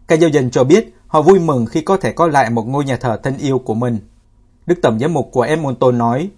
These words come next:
"Tình yêu sâu đậm của các giáo dân dành cho nhà thờ Thánh Tâm yêu dấu, cùng tình yêu đó đã đưa chúng tôi đến giờ phút này.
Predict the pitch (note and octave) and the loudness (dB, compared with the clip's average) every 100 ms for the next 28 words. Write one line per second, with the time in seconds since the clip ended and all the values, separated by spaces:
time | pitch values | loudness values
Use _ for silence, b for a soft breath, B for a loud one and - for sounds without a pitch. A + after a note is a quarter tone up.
0 | _ _ _ - D3+ F3 E3+ F3 D3+ C#3 | _ _ _ -4 2 2 4 2 4 0
1 | - - B2+ - E3+ F3 D3+ D3+ C3+ B2 | -2 -4 -4 0 0 2 2 0 0 -4
2 | G#2 C#3+ C3 A#2 B2+ A#2 B2 E3 D3+ C3+ | -4 -4 -4 -2 -2 -2 -6 -6 -4 -2
3 | C3 B2+ B2 F#3+ A3+ b b _ - D#3 | -2 2 2 0 -4 b b _ -2 0
4 | C#3 D3 E3 C3+ D#3 F#3+ E3 D3 D#3+ D#3 | 0 0 2 4 4 4 2 0 -2 0
5 | C#3+ C3 E3 C#3+ A2+ - F3+ C3 A#2 | 0 0 -2 -2 0 0 0 -2 -4